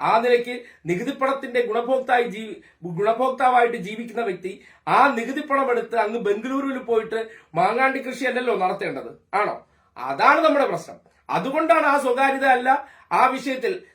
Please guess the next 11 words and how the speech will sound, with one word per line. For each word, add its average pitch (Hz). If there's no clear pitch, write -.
നിങ്ങളുടെ, 240
ആ, 190
ജീവിതത്തിന്റെ 240
അപ്പുറത്തേക്ക് 233
ഈ 208
സമൂഹത്തിന്റെ, 240
ആ, 190
ന-, 202
തന്നിരിക്കുന്ന 247
പ്രിവിലേജ് 233
ഉപയോഗപ്പെടുത്തിക്കൊണ്ട് 190